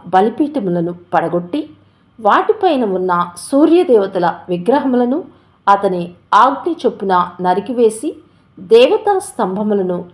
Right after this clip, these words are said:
చెక్కిన విగ్రహములను, పోత విగ్రహములను తుత్తునీలుగా కొట్టి,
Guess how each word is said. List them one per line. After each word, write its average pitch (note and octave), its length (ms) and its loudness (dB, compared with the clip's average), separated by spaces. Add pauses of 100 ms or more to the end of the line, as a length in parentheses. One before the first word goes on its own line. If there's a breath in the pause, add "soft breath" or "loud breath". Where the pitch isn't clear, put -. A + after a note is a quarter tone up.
(140)
చెక్కిన D4 340 -2
విగ్రహములను, F#3 840 -4 (520 soft breath)
పోత C4+ 420 4 (140)
విగ్రహములను F#3+ 840 -2 (380)
తుత్తునీలుగా F4+ 840 2
కొట్టి, D4+ 600 -6